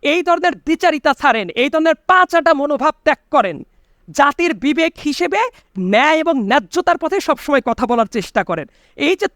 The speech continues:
তোষামোদি করে নিজেদের অবস্থানটাকে কোথায় নিয়ে গেছেন, লজ্জা করে না? আমাদের তো লজ্জা লাগে যে আমার প্রাক্তন বিশ্ববিদ্যালয়ের শিক্ষকরা এই ধরনের নির্লজ্জপনা করে বেড়ায়।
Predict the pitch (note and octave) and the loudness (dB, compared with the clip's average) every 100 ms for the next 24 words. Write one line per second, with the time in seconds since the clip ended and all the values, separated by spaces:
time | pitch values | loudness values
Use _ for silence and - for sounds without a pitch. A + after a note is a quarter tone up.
0 | - D#4+ - F#4 F#4 F#4+ F#4 - E4 C4 | -4 -2 2 2 2 0 -2 0 2 2
1 | F#3 A3 D#4 D#4+ C#4+ A#3+ - F4+ F4+ G4 | 0 -2 -2 0 0 -2 -2 -2 0 -2
2 | - - - F#4+ E4+ A3+ G3 A#3 E3+ D3+ | -4 0 0 2 0 2 0 -2 -6 -2
3 | F#3 G3+ D#3 E4 E4 F3 G3 B3+ A3+ D#4 | 0 0 0 0 0 -2 -4 -2 -2 0
4 | E4 F4+ B3+ C4 - E4 D4 A3+ F#3+ A#3 | -2 -2 -2 -2 2 2 2 0 0 2
5 | C4 D4 - _ _ - C#4 - D#4+ A3 | 2 0 -4 _ _ 0 0 0 -4 -2
6 | C#4 - F#4+ F#4+ F#4 D#4 E4 D#4 C#4+ C4 | -4 -4 -4 -2 -2 2 2 2 -2 -4
7 | - D#4 - F4+ - C4+ A#3 - D4+ D#4+ | -8 -10 -4 -4 0 0 0 0 0 0
8 | D4 C#4+ C#4 B3+ G3 A#3+ D4 C#4+ F3 G#3 | 0 0 0 -2 -2 -2 2 2 0 -2
9 | A3 G#3+ F3 - F3+ D#3 C#3 | -2 0 -2 -2 -6 -4 -6